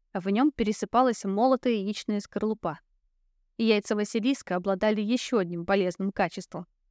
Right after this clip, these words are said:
Они укрывали от дурного взгляда и магического поиска.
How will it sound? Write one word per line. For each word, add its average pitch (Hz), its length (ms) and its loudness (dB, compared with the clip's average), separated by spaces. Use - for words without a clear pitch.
Они 247 220 2
укрывали 254 520 0
от 196 120 0
дурного 220 440 0
взгляда 233 460 2
и 214 160 -2
магического 214 680 0
поиска. - 500 -6